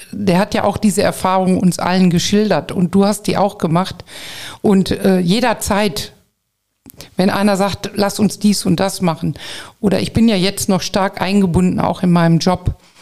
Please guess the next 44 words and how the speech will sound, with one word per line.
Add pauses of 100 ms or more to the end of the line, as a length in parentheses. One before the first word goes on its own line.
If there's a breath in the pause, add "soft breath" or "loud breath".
(440 loud breath)
Aber
Marokko
war
so
eine
Auszeit. (480 loud breath)
Und,
äh,
das
ist
ja
auch
anstrengend, (260)
das,
was
du
gemacht
hast,
das,
was
ich
gemacht
habe. (600 loud breath)
Du
kommst
gedanklich
an
deine
Grenzen,
auch
körperlich,
aber
du
hältst
das
durch
und
am
Ende
des
Tages
bist
du
glücklich.